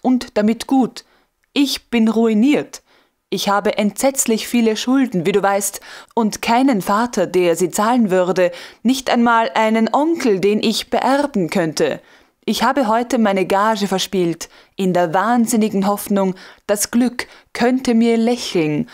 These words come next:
und mir ein paar tausend Rubel in den Schoß werfen, wie neulich dem Grafen Soltikow. Und jetzt stehe ich da ohne eine Kopeke. Und in ganz Russland gibt es niemand mehr,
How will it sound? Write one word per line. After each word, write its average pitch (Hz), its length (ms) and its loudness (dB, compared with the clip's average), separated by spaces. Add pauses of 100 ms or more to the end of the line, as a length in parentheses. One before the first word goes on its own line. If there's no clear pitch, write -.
(100)
und 294 220 -2
mir 285 120 2
ein 262 80 0
paar 262 180 0
tausend 262 420 2
Rubel 285 340 2
in 285 220 0
den 302 100 2
Schoß 302 320 0
werfen, 196 540 0 (240)
wie 262 220 2
neulich 294 420 2
dem 233 140 2
Grafen 233 340 0
Soltikow. 233 800 -2 (380)
Und 240 180 2
jetzt - 420 -2
stehe 269 300 2
ich - 160 -2
da 233 340 0
ohne 285 380 0
eine 233 240 2
Kopeke. 240 600 0 (340)
Und 226 220 0
in 214 160 0
ganz 247 320 -2
Russland 233 400 0
gibt 220 180 -4
es 220 100 0
niemand 269 360 2
mehr, 240 260 2